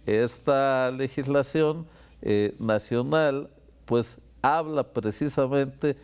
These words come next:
de darles esas facilidades a estas personas.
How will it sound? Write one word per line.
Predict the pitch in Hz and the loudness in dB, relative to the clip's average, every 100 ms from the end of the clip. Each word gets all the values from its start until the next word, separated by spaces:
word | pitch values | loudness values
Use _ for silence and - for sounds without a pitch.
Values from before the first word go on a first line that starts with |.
| - - | -8 -2
de | 131 | 2
darles | 156 165 165 147 156 | 2 0 -4 -2 -2
esas | 151 151 - | 0 -2 -2
facilidades | 117 101 113 101 101 117 127 131 135 - - - - - | -4 -2 -4 -4 0 2 2 0 -4 -8 -16 -20 -18 -2
a | 107 | 0
estas | 113 - 120 104 | 0 0 -2 -2
personas. | - 92 - - 71 - - | -2 -4 -4 -8 -8 -8 -16